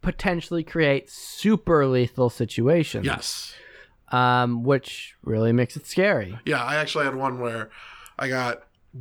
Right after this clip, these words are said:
Speaker 2: bitten by something that teleported me to a room where I literally could not get out of. So I had to teleport back to the mayor and then solve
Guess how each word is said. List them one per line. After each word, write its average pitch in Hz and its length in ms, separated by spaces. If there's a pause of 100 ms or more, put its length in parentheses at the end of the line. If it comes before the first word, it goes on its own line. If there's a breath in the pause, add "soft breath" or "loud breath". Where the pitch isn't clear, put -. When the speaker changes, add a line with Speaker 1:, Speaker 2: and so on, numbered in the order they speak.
Speaker 2:
bitten 165 380
by 135 160
something 123 380
that 113 160
teleported 151 560
me 127 160
to 123 180
a - 40
room 123 260
where 120 120
I 113 120
literally 131 440
could 131 200
not 123 180
get 117 180
out 151 220
of. 113 340 (300 loud breath)
So 147 140
I - 20
had 147 80
to 127 60
teleport 143 440
back 131 280
to - 100
the 113 80
mayor 131 480
and 120 240
then 123 380
solve 123 480